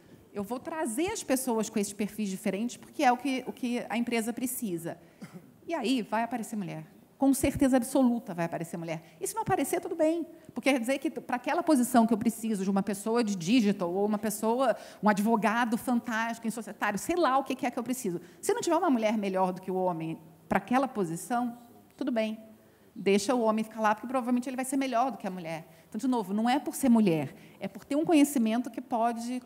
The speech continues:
contribuir pra, pra aquele processo. E, infelizmente, eu acho que o viés inconsciente das tribos, né, eu conheço quem eu conheço, e são essas pessoas que eu trago pra cá, atrapalha muito mais do que, do que cota, ou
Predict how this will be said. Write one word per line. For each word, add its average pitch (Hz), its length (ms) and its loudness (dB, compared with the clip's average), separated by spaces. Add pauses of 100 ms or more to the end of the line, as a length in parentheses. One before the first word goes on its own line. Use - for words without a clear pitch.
contribuir 220 800 -2 (400)
pra, 220 160 0
pra 233 200 0
aquele 226 220 -2
processo. 214 640 -2 (400)
E, 247 280 0
infelizmente, 262 720 0
eu 262 80 0
acho 240 120 0
que - 60 -10
o 247 80 -2
viés 220 340 -2
inconsciente 214 600 -6
das 170 380 -10
tribos, 196 520 -6
né, 170 160 -10
eu 175 80 -10
conheço 196 420 -10
quem 185 120 0
eu 185 80 4
conheço, 175 420 -2
e 175 40 -4
são 180 140 -4
essas 175 200 -8
pessoas 175 320 -8
que - 100 -10
eu 175 60 -4
trago 170 340 -4
pra - 180 -10
cá, 214 300 -10 (300)
atrapalha 208 760 0
muito 214 340 -2
mais 196 400 -2
do 196 140 -12
que, 196 380 -10 (320)
do 185 120 -12
que 175 320 -6 (200)
cota, 170 640 -2 (180)
ou 165 160 -8